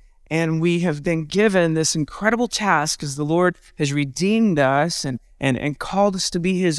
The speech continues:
own. We have been adopted as His children. He puts in motion this incredible journey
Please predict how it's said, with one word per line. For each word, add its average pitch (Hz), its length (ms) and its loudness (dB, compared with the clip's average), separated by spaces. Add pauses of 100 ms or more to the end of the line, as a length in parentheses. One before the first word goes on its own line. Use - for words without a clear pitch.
own. 156 300 0
We 165 100 2
have 165 140 2
been 175 160 2
adopted 165 640 4
as 170 160 -2
His 151 200 -2
children. 165 600 0 (340)
He 202 180 0
puts 220 440 0
in 185 140 4
motion 180 380 2
this 156 180 -2
incredible 180 680 2
journey 135 760 -2